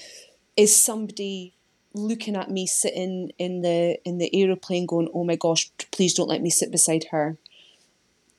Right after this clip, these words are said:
Um, or one, one trip that I, I took with the family to Spain, um,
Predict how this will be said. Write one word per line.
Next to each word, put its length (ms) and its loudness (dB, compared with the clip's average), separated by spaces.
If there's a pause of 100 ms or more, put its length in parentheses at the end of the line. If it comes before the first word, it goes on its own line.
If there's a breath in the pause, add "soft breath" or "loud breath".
(180)
Um, 600 -4 (760)
or 580 2 (720)
one, 420 2
one 300 2
trip 460 4 (200)
that 100 0
I, 240 0 (180)
I 160 -4
took 440 -2
with 160 -4
the 60 -8
family 680 0
to 140 -6
Spain, 540 0 (520 soft breath)
um, 580 0